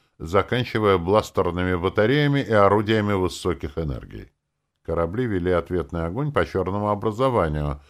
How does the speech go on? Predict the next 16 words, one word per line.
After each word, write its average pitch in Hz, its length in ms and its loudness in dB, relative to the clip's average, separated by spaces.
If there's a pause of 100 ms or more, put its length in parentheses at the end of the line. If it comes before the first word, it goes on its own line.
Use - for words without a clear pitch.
(260)
которое 156 420 6
их 143 220 0
уничтожало, 107 920 4
но 139 240 -2
без 127 240 0
видимого 107 640 2
эффекта. 67 640 -6 (500)
Межвселенское 82 960 -4
поле — 90 500 -2 (440)
абсолютно 139 880 4
непроницаемый 107 1080 4
изолятор, 101 760 4 (560)
надёжно 92 580 -4
закрывало 82 560 0
станцию 71 480 -6
«Надежда». 67 540 -10